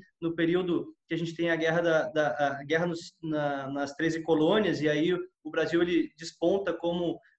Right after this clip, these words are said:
ah, um país que vai substituir as exportações pra Inglaterra, né? Então, é tudo contemporâneo. A gente tem que ter aqui, como o, o Demetrios falou, uma visão mais ampla, fazendo essas conexões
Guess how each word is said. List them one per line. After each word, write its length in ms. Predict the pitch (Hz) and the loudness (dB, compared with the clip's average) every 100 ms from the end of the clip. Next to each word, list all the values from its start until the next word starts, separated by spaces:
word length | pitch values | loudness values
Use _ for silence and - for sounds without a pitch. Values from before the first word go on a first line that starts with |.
| - | -2
ah, 240 | 156 151 | 2 2
um 100 | 160 | 2
país 240 | 160 165 165 | 2 2 2
que 60 | - | 2
vai 100 | 170 | 0
substituir 920 | - 185 170 190 - 175 180 208 208 - _ | 0 -6 -6 -8 -4 -2 0 -2 -4 -10 _
as 520 | 151 156 151 143 - - | 0 4 2 0 -8 -12
exportações 920 | 165 180 165 165 - 175 180 170 - _ _ _ | -6 -4 -2 -2 -2 -2 -2 -2 -8 _ _ _
pra 120 | - 165 | 0 2
Inglaterra, 800 | 165 151 151 143 180 220 202 208 - _ _ | 4 2 2 4 6 6 4 2 -2 _ _
né? 140 | 147 | 0
Então, 580 | 185 185 170 196 226 - - | 0 4 4 4 0 -6 -8
é 80 | 175 | -4
tudo 220 | 202 208 | -2 2
contemporâneo. 680 | 247 262 285 349 262 202 139 | 2 4 4 6 8 8 4
A 40 | |
gente 180 | 135 - | 0 -2
tem 140 | 170 | -2
que 120 | 175 185 175 | -2 -6 2
ter 80 | 202 | 4
aqui, 280 | 208 208 214 | 4 2 -2
como 260 | 233 233 | 0 0
o, 440 | 220 202 190 170 180 | 0 0 -2 -2 0
o 40 | |
Demetrios 400 | 175 185 180 190 | 0 2 2 0
falou, 260 | - 175 175 | -2 0 2
uma 140 | 220 | 0
visão 320 | 202 180 202 | -2 0 2
mais 480 | 220 220 233 240 - - _ - | 2 2 2 0 -6 -16 _ 2
ampla, 540 | 160 220 254 247 240 240 - _ | 6 8 6 6 4 2 -12 _
fazendo 340 | 165 165 196 | 2 4 2
essas 220 | 226 226 | 2 0
conexões 840 | - 196 190 - - 170 220 240 | 0 0 -2 -4 0 2 2 0